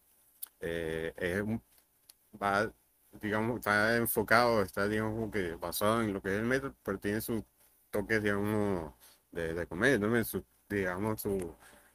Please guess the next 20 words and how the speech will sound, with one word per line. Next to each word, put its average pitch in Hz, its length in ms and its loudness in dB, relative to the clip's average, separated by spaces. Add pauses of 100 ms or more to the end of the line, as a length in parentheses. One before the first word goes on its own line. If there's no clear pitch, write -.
(200)
o 90 280 -4
su, 85 340 -6
su, 80 420 -8 (680)
su 82 480 -10 (100)
referencia, 98 720 2
sus - 200 -8
chistes 110 400 0
también, 107 580 2
porque 87 340 -6 (260)
este 92 180 0
juego 117 200 6
fue 117 760 8
producido 101 400 2
también 113 200 2
por 110 200 4
este, 92 800 0
el 87 100 -8
actor 92 1000 0
Jack 98 180 2
Black, 113 320 6